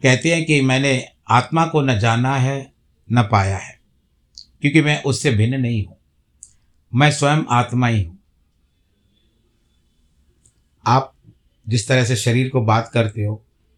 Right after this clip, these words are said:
आपके सामने वस्तु रखी रहती है, तो इस समय इच्छा होती है कि उठा करके खाओ, पर आत्मा में वो भाव नहीं है। ये आपके मन की वासना है जो आपको बोलती है कि उठा करके खाओ।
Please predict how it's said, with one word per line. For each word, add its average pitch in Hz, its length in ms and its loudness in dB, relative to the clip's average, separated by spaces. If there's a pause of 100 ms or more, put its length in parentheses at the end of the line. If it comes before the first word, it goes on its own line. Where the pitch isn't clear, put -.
(840)
आपके 120 280 0
सामने 139 340 0
वस्तु 117 320 -2
रखी 123 260 -2
रहती 107 320 -2
है, 104 100 -4 (960)
तो - 260 -6 (640)
इस 127 220 -2
समय 131 220 0
इच्छा 131 360 -2
होती 107 320 -2
है 104 140 -2 (500)
कि - 120 -14
उठा 135 260 0
करके 131 340 -2
खाओ, - 400 -8 (3000)
पर 120 100 2
आत्मा 127 400 -2
में 147 120 0
वो 143 140 0
भाव 117 280 0
नहीं 131 180 -4
है। - 180 -16 (1700)
ये 113 80 0
आपके 113 240 2
मन 143 180 0
की 156 120 0
वासना 143 340 0
है 139 100 0
जो 139 80 0
आपको 131 260 -2
बोलती 131 280 -2
है 143 100 2
कि 139 80 -4
उठा 131 240 0
करके 127 320 -2
खाओ। 120 280 -2